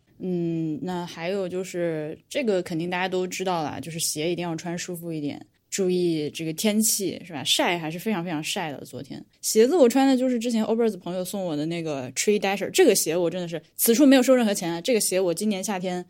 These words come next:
我今年一年基本上就是，就这一双鞋，我别的任何其他鞋都没有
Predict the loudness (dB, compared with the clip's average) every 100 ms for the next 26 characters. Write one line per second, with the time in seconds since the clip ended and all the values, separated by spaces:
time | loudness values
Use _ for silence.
0 | _ 0 0 2 4 6 4 0 -2 4
1 | 4 6 2 0 0 0 0 -4 -2 -4
2 | -4 -6 -8 -10 0 2 4 2 -2 -6
3 | -6 -6 -4 -4 0 2 2 0 -4 -6
4 | -6 -6 -2 0 0